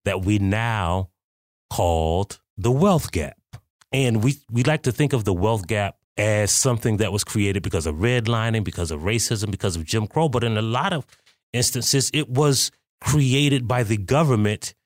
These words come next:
and intentionally used to build that white middle class. And to be clear, black farmers, black people didn't get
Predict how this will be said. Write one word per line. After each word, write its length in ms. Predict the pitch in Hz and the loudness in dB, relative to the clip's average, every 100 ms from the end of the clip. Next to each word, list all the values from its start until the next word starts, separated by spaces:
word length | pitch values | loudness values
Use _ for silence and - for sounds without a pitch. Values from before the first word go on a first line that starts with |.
| _ _ _ | _ _ _
and 220 | 117 123 - | -2 -2 -2
intentionally 1300 | 120 110 - - - 180 - 151 139 127 131 123 117 _ - | -4 -4 -4 -2 0 0 2 2 2 2 0 0 -4 _ -4
used 800 | 104 156 151 101 101 107 - - _ - | 2 4 6 4 2 -2 -6 -12 _ -6
to 160 | - 151 | 0 0
build 600 | 95 107 101 104 104 - | 0 0 2 2 0 -4
that 260 | 98 107 104 | -2 -2 -2
white 480 | 87 87 92 - - | -2 -2 -2 -4 -4
middle 320 | 90 95 101 | 0 0 0
class. 460 | - 92 71 71 - | -2 -4 -4 -10 -4
And 300 | 117 104 - _ _ _ | -4 -4 -8 _ _ _
to 140 | - 135 | -2 0
be 200 | 120 117 | 2 0
clear, 480 | - 147 123 107 95 _ _ _ - | 0 2 2 2 -2 _ _ _ -16
black 400 | 101 120 127 - | -4 0 0 -2
farmers, 720 | - 110 107 104 104 92 - _ _ _ | -2 0 2 2 0 -2 -8 _ _ _
black 380 | 92 107 113 - | -4 0 0 -4
people 540 | - 104 - 98 95 - _ - 85 | -2 -2 0 -2 -2 -8 _ -14 -6
didn't 440 | - 123 117 104 85 | -4 -4 -4 -4 -2
get 460 | 101 101 - - | -2 -2 -8 -20